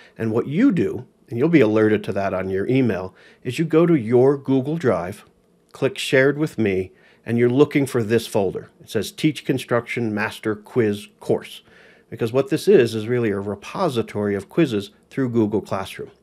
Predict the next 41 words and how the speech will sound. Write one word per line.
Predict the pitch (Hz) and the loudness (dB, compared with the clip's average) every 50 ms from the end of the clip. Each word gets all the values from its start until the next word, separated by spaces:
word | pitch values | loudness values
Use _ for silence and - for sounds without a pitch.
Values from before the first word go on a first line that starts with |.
| _ _ _ _ _ _ _ _ _ _ _ _ _ _ | _ _ _ _ _ _ _ _ _ _ _ _ _ _
Double | - 123 139 170 180 | -2 2 4 4 2
click | 180 - 143 127 - - | 4 2 0 0 0 0
on | 120 117 113 | -2 0 0
it, | 113 - - | 0 -2 -4
make | 117 110 113 110 - | -4 -2 -2 -2 -4
sure | - - 120 | -2 -2 0
you | 113 110 107 | 0 0 0
have | 101 107 101 98 95 | -2 -2 -2 -2 -2
access | 92 95 - - - 101 92 - | -4 -6 -6 -6 -6 -6 -6 -6
to | - - | -8 -10
all | - 113 95 95 92 | -6 -6 -4 -4 -4
of | 85 87 | -6 -8
these | - 90 85 82 | -8 -10 -10 -10
quizzes. | - - 98 82 82 - - - - - _ _ _ _ _ _ _ _ _ _ _ _ | -6 -6 -6 -6 -6 -8 -10 -12 -12 -16 _ _ _ _ _ _ _ _ _ _ _ _
Here | _ - 110 113 123 | _ 0 2 4 4
it | 123 | 6
is, | 123 120 117 104 - - | 4 4 2 0 -4 -10
I'm | - 104 | -8 -6
looking | 104 104 107 104 95 | -6 -4 -2 -2 -4
at | 95 87 | -4 -6
all | - - 107 110 113 120 120 123 123 123 | -4 0 4 6 8 8 8 8 6 6
of | 117 | 2
the | 113 113 | 0 -4
quizzes | - - 113 107 101 107 98 | 0 2 0 0 0 -2 -8
that | 104 - | -8 -8
we | - 107 | -8 -8
have, | 95 - 87 - - - _ _ _ | -8 -6 -8 -8 -10 -12 _ _ _
forty-three, | _ - - - 104 107 104 104 104 - 110 110 113 113 | _ -16 -6 -4 -2 -2 -2 -4 -4 -2 -2 0 0 -2
forty-five, | 113 117 - 107 110 107 101 - 101 98 104 - | -4 -6 -6 -6 -6 -4 -6 -6 -8 -8 -8 -8
something | - - 101 - 98 | -10 -12 -10 -10 -10
like | 95 95 87 | -12 -12 -12
that. | - 98 101 - _ _ _ _ _ _ _ _ _ _ _ - - - - _ _ _ _ _ _ | -12 -14 -14 -14 _ _ _ _ _ _ _ _ _ _ _ -20 -20 -20 -20 _ _ _ _ _ _
Um, | 110 107 107 104 104 104 101 101 98 - _ _ _ _ _ _ _ _ _ _ _ _ _ | -8 -6 -6 -4 -4 -6 -6 -8 -10 -14 _ _ _ _ _ _ _ _ _ _ _ _ _
now | - 127 135 | -2 2 6
you | 170 190 190 175 | 6 8 10 10
know | 151 139 135 135 | 10 10 10 10
you | 127 123 117 | 8 6 2
have | - 123 110 101 104 | 2 0 -2 -2 -2
access | 98 92 - - - - 92 85 - - | -4 -6 -6 -8 -8 -8 -8 -8 -8 -10
to | - - 90 | -10 -10 -10
them. | 85 82 87 | -10 -12 -16